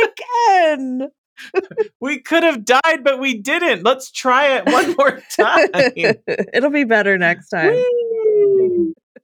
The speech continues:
Speaker 2: Yeah. It's different when you know when the curve is gonna hit or when the s-,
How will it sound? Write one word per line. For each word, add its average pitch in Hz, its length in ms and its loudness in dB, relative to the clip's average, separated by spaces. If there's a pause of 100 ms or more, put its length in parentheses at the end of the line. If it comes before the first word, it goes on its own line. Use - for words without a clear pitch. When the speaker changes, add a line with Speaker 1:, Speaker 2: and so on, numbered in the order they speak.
Speaker 2:
Yeah. 240 680 2 (880)
It's 175 160 -6
different 254 400 0
when 185 140 0
you 165 100 4
know 208 320 2
when 185 240 2
the 147 80 2
curve 143 380 0
is 131 160 -8
gonna 139 260 -2
hit 135 320 0
or 139 160 2
when 131 220 -2
the 131 180 -2
s-, - 180 -16